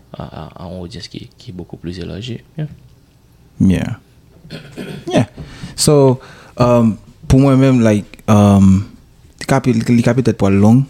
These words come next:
Speaker 2: but m ap eseye <coughs> fè l kout le plis ke posib. Ide fè podcas, m pa t m pa t m pa t konn sa k te rele podcas but depi lè m piti, si si si si moun lakay mwen.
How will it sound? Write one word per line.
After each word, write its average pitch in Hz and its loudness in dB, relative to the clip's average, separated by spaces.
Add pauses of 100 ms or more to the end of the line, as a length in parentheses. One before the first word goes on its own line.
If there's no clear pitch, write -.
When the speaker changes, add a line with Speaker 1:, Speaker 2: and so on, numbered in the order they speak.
Speaker 2:
but - -2
m 104 2
ap 101 2
eseye 98 0
<coughs> - -4
fè 98 2
l 98 -2
kout 104 0
le 104 0
plis 98 -2
ke 98 0
posib. 107 0 (2500)
Ide 151 2
fè 151 -2
podcas, 131 -2
m 123 2
pa 147 2
t - -8
m 135 0
pa - -4
t 220 -16
m 135 -2
pa 170 -2
t 143 0
konn 120 2
sa 113 -4
k - -12
te 113 2
rele 107 0
podcas 110 -4 (160)
but 107 0 (160)
depi 113 2
lè 120 4
m 110 2
piti, 127 0 (400)
si 135 2
si 123 2
si 123 0
si - -2
moun 113 4
lakay 107 0
mwen. 101 0